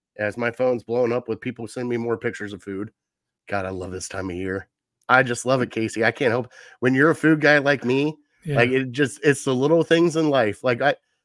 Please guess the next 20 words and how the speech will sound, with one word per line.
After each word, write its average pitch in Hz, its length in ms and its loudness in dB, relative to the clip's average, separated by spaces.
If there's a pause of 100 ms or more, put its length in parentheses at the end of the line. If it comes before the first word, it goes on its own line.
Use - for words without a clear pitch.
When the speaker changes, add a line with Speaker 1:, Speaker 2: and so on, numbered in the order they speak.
(160)
Speaker 1:
my 107 100 2
mom's 135 460 2
calling 143 260 2
me 147 80 4
up. 147 140 0
She - 100 -12
goes, 147 180 -2
"Honey, 196 240 -2
what 196 140 -2
do 202 60 -4
you 202 100 -2
want?" 196 260 -4
I'm 170 140 -2
getting 123 180 -2
pickled 147 360 -2
eggs. 147 400 -2
I'm 120 100 -2
getting 101 300 -8
deviled 143 380 -2
eggs, 143 440 -4